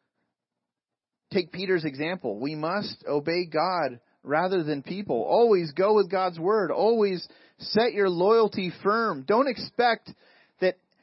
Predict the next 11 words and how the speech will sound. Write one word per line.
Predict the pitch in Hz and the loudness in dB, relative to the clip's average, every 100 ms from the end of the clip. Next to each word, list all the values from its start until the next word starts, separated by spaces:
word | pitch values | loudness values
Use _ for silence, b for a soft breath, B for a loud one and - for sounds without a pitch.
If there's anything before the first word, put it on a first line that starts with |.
| _ _ _ _ | _ _ _ _
you're | 147 196 | 4 4
gonna | 233 | 6
experience | 190 - 226 208 170 | 2 -2 -2 -2 -2
heaven | - 196 190 | 0 0 2
on | 170 160 | -2 0
earth, | 180 156 | 0 0
because | - 147 160 139 | -2 -2 -2 0
this | 196 | -2
is | 190 170 | -2 -8
not | 165 180 165 | -4 -4 -2
heaven. | 170 156 120 104 | 0 0 0 -10